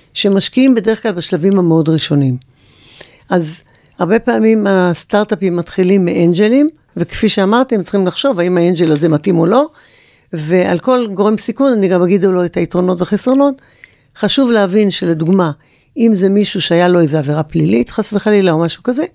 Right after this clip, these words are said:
הוא יכתיב אחר כך יכולת לגייס עוד כסף. אם זה מישהו שיש לו סנקציות נגדו בארצות הברית,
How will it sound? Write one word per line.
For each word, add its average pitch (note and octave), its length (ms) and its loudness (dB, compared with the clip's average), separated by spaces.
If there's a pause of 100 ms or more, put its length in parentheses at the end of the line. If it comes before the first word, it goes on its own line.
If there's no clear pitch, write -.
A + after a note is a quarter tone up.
(380)
הוא A#3+ 140 2
יכתיב A#3 360 -2
אחר A3+ 160 -2
כך G3+ 180 -8
יכולת G3+ 340 -2
לגייס F3+ 380 0
עוד E3 120 -2
כסף. - 400 -4 (420)
אם A#3 260 4
זה G#3+ 100 2
מישהו G#3+ 280 -2
שיש G3 260 -2
לו G3+ 60 0
סנקציות F#3+ 580 -2 (300)
נגדו F#3+ 300 0
בארצות E3+ 440 -4
הברית, F3+ 460 0